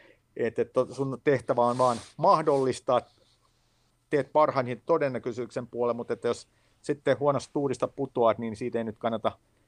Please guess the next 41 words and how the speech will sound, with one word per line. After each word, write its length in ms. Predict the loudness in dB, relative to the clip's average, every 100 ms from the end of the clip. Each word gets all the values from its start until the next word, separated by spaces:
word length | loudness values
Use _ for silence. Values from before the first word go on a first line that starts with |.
| _ 2
yöunia 440 | 2 4 2 0
menettää. 500 | 2 2 0 2 2
Ja 60 | 2
sit 180 | 0 -4
e-, 360 | -4 -4 -6 -18
siinä 240 | -6 -2 4
vaiheessa 300 | 4 4 2
alkoi, 200 | 2 0
että 140 | -2
no 140 | -4 -2
en 100 | -2
mä 80 | 0
nyt 140 | 2
ala 180 | 4 4
kolmatta 440 | 4 2 2 0
kertaa 400 | -2 -2 0 -2
tässä 300 | -2 -4 0
enää 240 | 0 0 -4 -8 -2
vääntää. 360 | 0 2 0 -2
Tää 140 | -2
on 80 | -4
niin 200 | -6 -4
älytön 380 | -2 0 -2 -4
tää 180 | 0 2
homma, 280 | 2 -2 -6
mikä 220 | -6 -6
tässä 240 | -6 -8
pitää 320 | -10 -2 -2 -2
tehdä, 400 | -2 -4 -4 -6
että 240 | -6 -8 -10
nyt 180 | -8 -8
on 100 | -8
niinku 160 | -8
seuraavina 480 | -4 -2 0 -2 -4
aika. 180 | -6 -6
Ja 80 | -8
sit 140 | -8
myös 240 | -2 -2 0
se 60 |
on 100 | -4 -4
yhteisölle 640 | -8 -2 -2 0 0 0